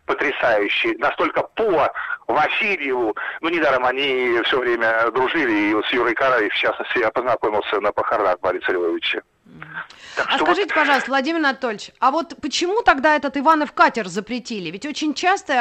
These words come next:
Speaker 2: э, он сценарий отдавал, снимался фильм, но его не клали на полку. Это
Speaker 1: А
Speaker 2: были
Speaker 1: Иванов
Speaker 2: какие-то семьдесят какие-,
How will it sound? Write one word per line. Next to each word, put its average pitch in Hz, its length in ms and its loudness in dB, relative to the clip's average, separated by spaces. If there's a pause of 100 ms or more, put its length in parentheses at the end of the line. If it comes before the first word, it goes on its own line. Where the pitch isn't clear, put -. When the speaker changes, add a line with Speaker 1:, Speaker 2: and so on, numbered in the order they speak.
(140)
Speaker 2:
э, 226 200 -4
он 269 180 -2
сценарий 277 460 0
отдавал, 226 600 4
снимался 285 580 4
фильм, 359 400 0
но 285 80 4
его 269 220 2
не 277 300 -2
клали 302 300 0
на 311 140 2
полку. 214 600 -2
Это 202 280 -4
Speaker 1:
А 247 60 2
Speaker 2:
были 135 140 4
Speaker 1:
Иванов 320 180 4
Speaker 2:
какие-то 349 200 0
семьдесят 277 320 -6
какие-, 262 300 -10